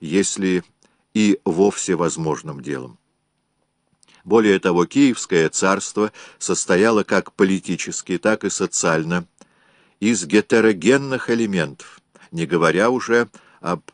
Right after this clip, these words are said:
этнографических вариациях. Власть киевских князей сперва признавалась лишь несколькими русскими племенами.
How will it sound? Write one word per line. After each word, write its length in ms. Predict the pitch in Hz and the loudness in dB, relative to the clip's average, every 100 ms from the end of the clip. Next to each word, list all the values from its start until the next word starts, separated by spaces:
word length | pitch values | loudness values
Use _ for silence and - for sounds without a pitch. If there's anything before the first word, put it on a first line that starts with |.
| _ _ | _ _
этнографических 1400 | - 101 131 - 117 117 98 98 - 87 - 85 - 82 - | 0 0 0 -4 -8 -4 -2 -2 -4 -8 -8 -12 -10 -12 -6
вариациях. 720 | 78 71 64 - 67 - _ _ _ _ _ _ _ _ _ _ _ _ - | -4 -2 -4 -10 -14 -18 _ _ _ _ _ _ _ _ _ _ _ _ -6
Власть 500 | 82 131 143 - - | 0 2 2 -2 -6
киевских 640 | 110 104 95 - 92 - | -2 0 -2 -4 -6 -6
князей 480 | - 85 76 117 147 - _ _ - | -6 -6 0 0 0 -4 _ _ -14
сперва 480 | - - 101 127 | -6 0 2 0
признавалась 760 | 127 90 82 80 78 78 76 - | -2 -4 -4 -2 0 0 -2 -4
лишь 300 | 82 78 - | -4 -4 -8
несколькими 880 | 87 80 98 - 123 113 117 110 110 _ _ _ | -8 -4 -4 -4 -6 -6 -8 -6 -8 _ _ _
русскими 640 | 90 82 82 - - 85 82 | 0 0 0 -6 -6 -6 -6
племенами. 680 | - 82 82 71 64 62 | -6 -6 -6 -8 -10 -12